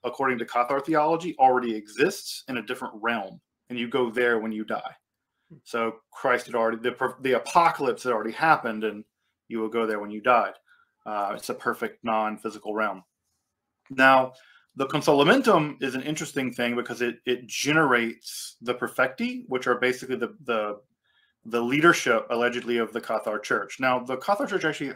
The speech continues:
had a multi-layered leadership. If you listen to some of these heresiologists, uh, typically there's a four-layer level. There are the perfecti, the older and younger, younger sons, and then the good Christians. So the good Christians are s-, civilians.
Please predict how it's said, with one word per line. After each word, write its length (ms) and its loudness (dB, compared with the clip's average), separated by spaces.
had 140 0
a 100 -2
multi-layered 800 -2
leadership. 500 -6
If 120 -18
you 100 -6
listen 460 -8
to 140 -12
some 300 2
of 100 -2
these 200 -2
heresiologists, 800 -2
uh, 300 4
typically 300 -2
there's 180 -2
a 80 -4
four-layer 880 2
level. 300 2
There 200 2
are 80 -2
the 80 -4
perfecti, 800 0
the 180 -14
older 360 4
and 120 0
younger, 340 -2
younger 300 2
sons, 520 0
and 120 -6
then 220 -6
the 80 -6
good 180 -2
Christians. 560 -12
So 140 -4
the 80 -4
good 160 0
Christians 440 -2
are 120 0
s-, 340 -10
civilians. 800 2